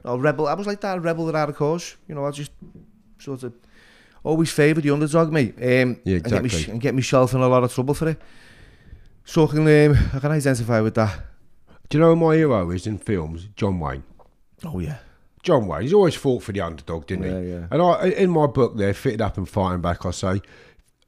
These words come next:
Speaker 2: and I, if it weren't for the John Waynes in the world, it'd be a, a terrible place.
Speaker 1: Yeah.
Speaker 2: Because th-, there's lots of people out there that p-, set matters straight that others can't against the ones that are going around doing things that they shouldn't be doing to people,
Speaker 1: Yeah.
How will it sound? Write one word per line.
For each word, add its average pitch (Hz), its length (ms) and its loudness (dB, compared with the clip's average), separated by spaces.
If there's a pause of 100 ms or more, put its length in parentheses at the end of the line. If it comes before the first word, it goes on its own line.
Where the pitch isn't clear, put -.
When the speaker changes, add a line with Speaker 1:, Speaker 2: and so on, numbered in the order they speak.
(100)
Speaker 2:
and 143 160 -2
I, 139 180 0 (340)
if - 100 -6
it 156 40 0
weren't 190 240 6
for 160 100 0
the 156 60 8
John 156 240 6
Waynes 143 340 6
in 85 80 0
the 76 60 -2
world, 76 360 0 (500)
it'd 165 100 -6
be 196 100 4
a, 185 60 4 (240)
a 143 40 0
terrible 139 440 2
place. 180 460 0 (120)
Speaker 1:
Yeah. 87 220 -12 (220)
Speaker 2:
Because 139 360 -4
th-, 123 200 -18
there's 143 180 -8
lots 165 220 -6
of - 60 -18
people 143 280 -2
out 127 140 -2
there 110 120 -4
that 104 200 -12
p-, - 140 -16
set - 280 0
matters 110 300 -2
straight 101 460 -2 (520)
that - 100 -4
others 139 240 -4
can't 151 460 2 (580)
against 113 340 -2
the 123 40 -2
ones 123 280 0
that 117 80 -4
are 117 40 -6
going 123 320 2
around 120 380 2 (540)
doing 135 200 4
things 131 240 0
that 135 60 -2
they 135 80 2
shouldn't 185 320 2
be 127 100 2
doing 90 280 -2
to 73 120 -10
people, 71 560 -8
Speaker 1:
Yeah. 95 80 -18